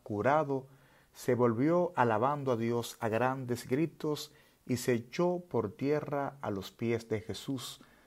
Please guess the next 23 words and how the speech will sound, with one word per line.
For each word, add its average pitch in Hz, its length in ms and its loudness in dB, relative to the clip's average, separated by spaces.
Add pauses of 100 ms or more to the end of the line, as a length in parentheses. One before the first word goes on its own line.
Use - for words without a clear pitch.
(180)
dándole 120 560 2
gracias. - 800 -2 (480)
Este 120 460 4
era 123 180 6
un 117 220 0
samaritano. 92 840 -4 (680)
Jesús - 560 -6
tomó 123 320 -2
la 127 180 0
palabra 104 480 0
y 95 60 0
dijo: 117 480 -6 (720)
"¿No 147 140 2
han 208 120 2
quedado 147 500 4
limpios 131 800 -2
los 110 220 -4
diez? 160 480 -2 (920)
¿Los 123 220 -2
otros 202 480 0 (100)
nueve 123 680 0 (220)
dónde 165 420 0
están? 85 480 -6